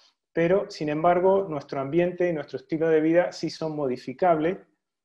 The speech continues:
Y, eh, a día de hoy sabemos, porque hay varias publicaciones desde el año noventa y siete que así lo atestiguan, como el grupo de Eaton y colaboradores, de que vivimos por encima de las posibilidades nue-, de nuestros genes, que hay un gran desajuste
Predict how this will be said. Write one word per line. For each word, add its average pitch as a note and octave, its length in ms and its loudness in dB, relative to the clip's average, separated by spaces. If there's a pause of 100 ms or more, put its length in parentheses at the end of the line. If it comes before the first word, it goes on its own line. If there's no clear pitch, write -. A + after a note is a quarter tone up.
(300)
Y, D#3+ 460 -6
eh, A#2 640 -6
a C3 100 -4
día D#3 200 2
de D#3+ 140 4
hoy F3 200 6
sabemos, E3 580 0
porque C3 220 -4
hay C#3+ 60 0
varias D#3 280 0
publicaciones C#3+ 680 -2
desde B2 180 -2
el A#2+ 60 -4
año D3+ 180 -2
noventa C#3 340 -2
y B2+ 60 -6
siete D#3 340 -4
que - 60 -6
así - 180 -12
lo C#3+ 80 -4
atestiguan, D3+ 560 -2
como B2 220 -10
el B2 100 -10
grupo D3 480 -6
de C#3 140 -4
Eaton D3 240 -4
y C3+ 80 -6
colaboradores, E3+ 720 0 (320)
de D3 120 -2
que D#3 140 2
vivimos F#3 640 0
por C#3+ 140 0
encima E3 400 -4
de E3 80 0
las D#3 140 -2
posibilidades C#3 720 -4
nue-, B2+ 220 -12
de C3 220 -12
nuestros A#2 440 -12 (120)
genes, A2 260 -16 (220)
que D#3 100 0
hay D#3 140 2
un D3 160 -4
gran G3 360 0
desajuste - 880 -4